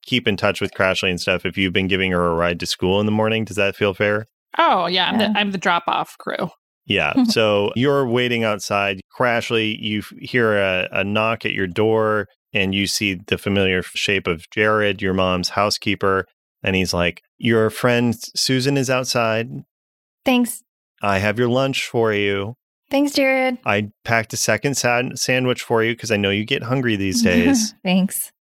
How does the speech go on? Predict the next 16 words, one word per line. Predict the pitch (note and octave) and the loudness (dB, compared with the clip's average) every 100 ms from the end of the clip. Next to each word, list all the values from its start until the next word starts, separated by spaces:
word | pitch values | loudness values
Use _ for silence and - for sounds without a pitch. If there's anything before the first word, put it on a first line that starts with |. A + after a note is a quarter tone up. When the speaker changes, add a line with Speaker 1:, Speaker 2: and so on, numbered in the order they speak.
| - | -4
Speaker 2:
And | B3+ A#3 A3 | -2 0 -2
Jared, | B3+ A#3+ A3+ | 0 0 0
it's | A#3+ | -2
kind | - D4 C4+ | 0 0 0
of | |
more | A#3+ A#3+ A#3+ | 0 0 0
than | A3+ | -2
a | G3 | -4
friendship. | - A3+ A3 A3+ F3+ | -4 -4 -4 -6 -6
It's | F#3 | -6
kind | - A3 G#3+ | -6 -2 0
of | G3 | -2
a | |
mentorship | F3+ F#3+ F#3+ G3 A#3 A3+ - C4+ C4 - - G#3+ | -2 -2 -2 0 -2 -2 -2 -2 -2 -6 -10 -2
and, | G3+ F#3 F3 G3 | -2 -2 -4 -4
like, | F3+ | -4